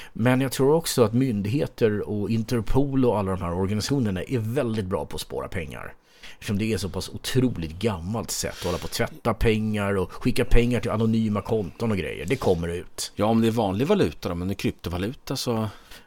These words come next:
Speaker 1: Ja, men någonstans så måste kryptovalutan omvandlas till riktiga pengar.
Speaker 2: Ja, just det.
Speaker 1: För de vill inte ha det i bitcoin.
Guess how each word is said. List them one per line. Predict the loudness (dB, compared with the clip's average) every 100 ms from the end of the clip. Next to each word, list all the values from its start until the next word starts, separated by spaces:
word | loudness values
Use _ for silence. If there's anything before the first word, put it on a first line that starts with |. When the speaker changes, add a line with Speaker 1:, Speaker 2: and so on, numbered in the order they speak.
| -12
Speaker 1:
Ja, | -2 4
men | 6
någonstans | 6 4 2 0 -2
så | 0
måste | 0 -2 -6
kryptovalutan | -2 -4 -2 -2 0 0 -2 -4
omvandlas | 0 0 0 -2 -2 0 -2 -4 -6
till | -4 -2
riktiga | -2 -2 -4
pengar. | 2 2 2 -6 -6
Speaker 2:
Ja, | 2 4
just | 4 2 0
det. |
Speaker 1:
För | 0
de | 2
vill | 2
inte | 2 2
ha | 2 2
det | 2
i | 0
bitcoin. | -2 -4 -4 -2 -4